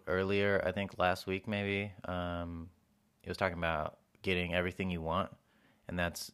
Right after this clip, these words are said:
connected to today somehow. So we're gonna find a way to, you know, plug those two extension cords into each other. But, um, enough time is something,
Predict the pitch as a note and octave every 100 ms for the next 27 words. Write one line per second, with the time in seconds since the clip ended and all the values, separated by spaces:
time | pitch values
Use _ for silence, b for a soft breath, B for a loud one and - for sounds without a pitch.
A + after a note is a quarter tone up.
0 | _ - G2 F2+ F#2+ F2+ - - G2 G2+
1 | G2+ G2+ G#2+ G#2 G#2+ - F2+ F2+ F2 F2
2 | E2 E2 E2+ E2+ E2+ E2 D#2+ - b b
3 | b b - E2+ - E2 E2+ D#2+ E2+ F2
4 | E2 - - F2 E2+ E2+ F2 - - F#2
5 | F2 E2 E2+ E2 F#2 F#2 F2+ G2 G2 G2
6 | B B B B B B - F2+ F2 E2+
7 | E2 D#2+ D#2 _ _ _ _ _ - _
8 | _ _ - - - B2 E3 G3+ - A#2+
9 | G#2 E2 D#2+ G2 - G#2+ G#2+ C3 B2+ B2
10 | A#2+